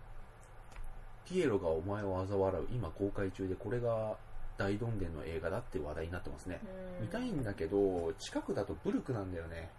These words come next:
Speaker 2: なるほど。
Speaker 1: もしくは横浜の、あの、ジャック&ベティ。
Speaker 2: はいはい。どこ行ったな。
Speaker 1: うん。ジェイコブズ・ラダー、モリキンから聞いたけど見てない。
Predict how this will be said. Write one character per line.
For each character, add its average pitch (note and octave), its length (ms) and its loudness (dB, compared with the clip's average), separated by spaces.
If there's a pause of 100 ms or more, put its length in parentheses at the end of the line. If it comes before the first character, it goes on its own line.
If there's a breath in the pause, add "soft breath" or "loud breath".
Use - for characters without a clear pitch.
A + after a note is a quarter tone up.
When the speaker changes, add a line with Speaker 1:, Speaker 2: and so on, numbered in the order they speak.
(180)
Speaker 2:
な F3 80 -8
る E3 60 -10 (100)
ほ F3 60 -10 (100)
ど。 D#3+ 460 -6 (640)
Speaker 1:
も D#3+ 80 0
し - 80 -8
く B2 100 4
は D#2+ 300 2
横 G2 200 0
浜 A#2 220 0
の、 G#2 340 0 (320)
あ G2 80 -6
の、 F2 120 -4
ジ F#2 80 -4
ャ G2 40 2
ッ - 40 -16
ク& - 100 -4 (180)
ベ F#2 120 2
テ - 140 -8
ィ。 - 20 -8 (120)
Speaker 2:
は G3 80 -6
い F3+ 40 -4
は - 20 -6
い。 - 0 -
ど E3 80 -8
こ - 40 -14 (100)
行 E3 80 -6
っ - 20 -6 (1500)
た C4+ 60 -10 (180)
な。 A#3+ 80 -10 (400)
Speaker 1:
う - 20 -4
ん。 E2 580 -6 (600)
ジ B2+ 80 2
ェ - 20 4
イ D3 60 -2
コ - 100 -6
ブ C#3+ 140 2
ズ・ C3 100 -2
ラ G#2+ 140 2
ダ D2+ 180 -2
ー、 B1+ 80 -8
モ G2+ 100 0
リ D3+ 100 2
キ F#2+ 120 -6
ン F2+ 60 -2
か D#2 180 -4
ら C#2+ 80 -4
聞 - 160 -8
い F2 60 -4
た F2+ 100 -4
け E2 80 -6
ど C#2+ 80 -6
見 E2+ 140 -6
て D#2+ 100 -8
な D2 80 -8
い。 C#2+ 40 -12